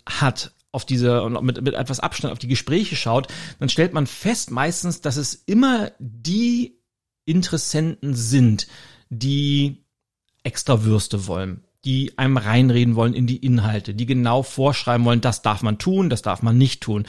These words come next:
die auch nochmal ganz genau darauf hin, wir erwarten aber hoch Top-Qualität, wir wollen uns nicht mit Mittelmaß zufrieden, wir erwarten von ihnen Top-Qualität und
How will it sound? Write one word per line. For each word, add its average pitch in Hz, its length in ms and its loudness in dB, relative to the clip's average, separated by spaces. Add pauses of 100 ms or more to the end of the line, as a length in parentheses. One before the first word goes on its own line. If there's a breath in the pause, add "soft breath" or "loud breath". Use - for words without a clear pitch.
(380 loud breath)
die 139 140 0
auch 151 140 0
nochmal 151 260 2
ganz 175 300 4
genau 151 140 0
darauf 143 140 0
hin, 147 160 4
wir 151 120 6
erwarten 135 480 2
aber 139 300 -2
hoch 247 520 2 (560)
Top-Qualität, 185 840 0
wir 139 120 4
wollen 160 160 4
uns 131 140 -6
nicht 185 140 0
mit 170 120 2
Mittelmaß 180 520 2
zufrieden, 160 300 -4
wir 147 140 4
erwarten 156 340 0
von - 140 -4
ihnen 160 160 -2
Top-Qualität 156 840 -2
und 135 140 -4